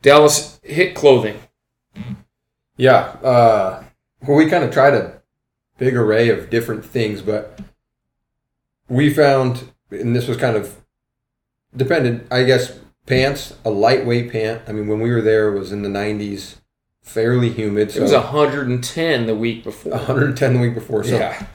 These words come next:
Speaker 2: warm afternoon, so a very lightweight pant. The Sim Super Light was what I wore the whole time there for the most part.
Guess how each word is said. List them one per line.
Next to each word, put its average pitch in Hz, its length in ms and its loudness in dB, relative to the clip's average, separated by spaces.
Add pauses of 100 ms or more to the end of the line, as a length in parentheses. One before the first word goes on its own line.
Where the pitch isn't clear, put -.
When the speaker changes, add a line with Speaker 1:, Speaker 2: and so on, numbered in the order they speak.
(180)
Speaker 2:
warm 147 440 4
afternoon, 120 640 0
so 107 220 -4
a 107 100 -4
very 123 300 4
lightweight 110 540 2
pant. 104 440 -4
The 101 140 -6
Sim 117 380 -4
Super 113 320 -6
Light 107 320 0
was 98 140 -4
what 104 180 -2
I 104 100 -2
wore 104 340 0
the 98 80 -6
whole 107 200 0
time 104 260 -6
there 98 180 -6
for 98 120 -14
the 95 60 -8
most 98 300 -8
part. 95 380 -6